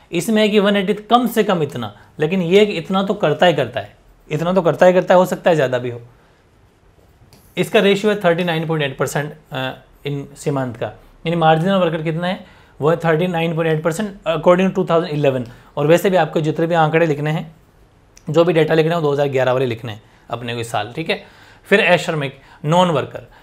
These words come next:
इसमें वह व्यक्ति जो वर्ष भर अपनी आजीविका के लिए किसी न किसी प्रकार काम नहीं करता, कुछ भी नहीं करता, फ्री है ये, एकदम ठाला बैठा है। ये भरण पोषण के लिए दूसरों पर डिपेंड रहता है।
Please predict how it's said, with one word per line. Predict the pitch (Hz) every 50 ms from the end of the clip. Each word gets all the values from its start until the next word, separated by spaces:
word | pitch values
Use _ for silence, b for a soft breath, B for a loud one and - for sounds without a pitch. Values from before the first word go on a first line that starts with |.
| b b -
इसमें | 165 156 208 202
वह | 180 180 190 196
व्यक्ति | 196 190 190 - 214
जो | 190 202 196
वर्ष | 156 127 135 185 220 254 214 - -
भर | 180 147 127 135 156 190
अपनी | 190 180 - 190 185 180
आजीविका | 165 160 156 160 170 170 165 170 160 147
के | 151
लिए | 156 151 147
किसी | - 180 151 185
न | 185 175
किसी | 156 156 139 139
प्रकार | 139 135 131 127
काम | - - 127 127 123 127 - _
नहीं | 160 156 170 165 139 117
करता, | 110 104 107 - 127
कुछ | - - 220 - - 190
भी | 160 147
नहीं | 123 107
करता, | - 101 - - - - _ b b b b b -
फ्री | - 208 202 143
है | 131 117
ये, | 107 104 117 -
एकदम | 143 147 156 170 160
ठाला | - 151 131 139 143
बैठा | 135 117 107 - 107
है। | 104 b b b b b b b b b b
ये | - 170 190
भरण | 170 175 180 180 175 160
पोषण | 180 185 170
के | 185 190
लिए | 190 196
दूसरों | 170 170 202 202 156 196 220
पर | 196 202
डिपेंड | 170 160 156 151 143 127
रहता | 123 117 -
है। | 160 185 190